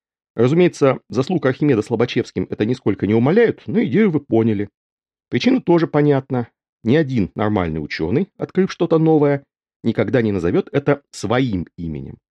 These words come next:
Он даст своему открытию либо описательное название,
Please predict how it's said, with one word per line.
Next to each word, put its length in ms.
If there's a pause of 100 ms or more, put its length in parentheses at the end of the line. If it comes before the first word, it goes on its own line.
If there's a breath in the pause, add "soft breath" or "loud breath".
(520)
Он 280
даст 220
своему 280
открытию 400
либо 240
описательное 800
название, 640